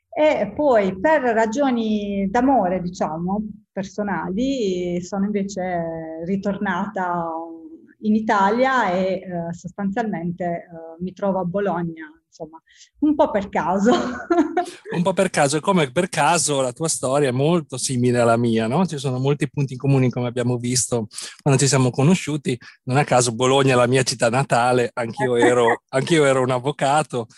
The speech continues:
Speaker 2: quindi diciamo la grafica mi ha in qualche modo rapito, per cui c'è comunque una storia com-, o mi hai rubato la storia?
Speaker 1: No, <laughs> eh, tu l'hai rubata a me.
Speaker 2: O io l'ho rubata a te.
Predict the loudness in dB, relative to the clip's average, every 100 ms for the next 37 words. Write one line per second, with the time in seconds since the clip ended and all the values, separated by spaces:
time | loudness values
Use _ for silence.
0 | _ -8 -4 0 2 2 2 0 0 2
1 | 2 2 0 -6 -4 0 0 0 -4 -6
2 | -4 -4 -2 -4 -4 -6 -6 -6 -4 -4
3 | -4 -2 0 2 2 2 2 2 0 -2
4 | -2 2 4 6 4 2 0 0 -2 -4
5 | 0 2 4 2 -2 _ -8 -4 -2 -2
6 | 0 2 4 4 2 4 6 6 6 4
7 | 4 4 4 4 2 2 0 2 2 2
8 | -2 -14 -2 2 4 6 4 4 4 2
9 | -4